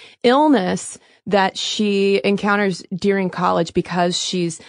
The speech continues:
so poor and can't feed herself very well, I mean, it kind of haunts her for the rest of her life. It leaves her rather frail, although you would not know it by the legacy that she leaves behind. Um, but after graduation, she finally finds some teaching work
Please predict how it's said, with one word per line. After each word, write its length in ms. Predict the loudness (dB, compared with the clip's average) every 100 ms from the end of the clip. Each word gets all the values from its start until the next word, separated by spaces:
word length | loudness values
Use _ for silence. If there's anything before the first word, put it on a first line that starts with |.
| -20
so 160 | -4 -4
poor 300 | 0 2 2
and 160 | 0
can't 280 | 0 -2 -2
feed 220 | -2 -2
herself 460 | 0 -2 0 0 2
very 240 | 0 0
well, 220 | 0 0 0
I 40 |
mean, 120 | -2
it 80 | -4
kind 160 | -4 -6
of 100 | -6 -18 -18
haunts 300 | -2 0 0
her 100 | -2
for 100 | -2
the 80 | 0
rest 240 | -2 -2
of 100 | -6
her 100 | -4
life. 240 | 0 -2 -2
It 80 | -6
leaves 320 | -6 -6 -4
her 240 | -4 -4 -8 -16 _ _ _ _ _ -10
rather 420 | -2 0 2 0 -4
frail, 400 | -2 -2 0 0
although 240 | 0 0
you 160 | 0 0
would 180 | 0
not 280 | 0 -2 -2
know 240 | -2 -2 -4
it 120 | -4
by 360 | -4 -2 -6 -10 -20 _
the 80 | 0
legacy 460 | 2 0 -2 -2
that 160 | -4 -6
she 340 | -4 -4 -4 -6 _ -8
leaves 340 | -4 -4 -6
behind. 560 | -8 -4 -4 -2 -4 -8 _ -20 -8 0
Um, 320 | 2 2 0
but 140 | 0
after 280 | 0 0 0
graduation, 880 | 0 0 0 0 0 -2 -2 -2 -4
she 160 | -6
finally 560 | -2 0 2 2 0 -2
finds 500 | -2 0 0 -4 -4
some 120 | -8
teaching 480 | -6 -6 -4 -2 -2
work 400 | -2 -4 -8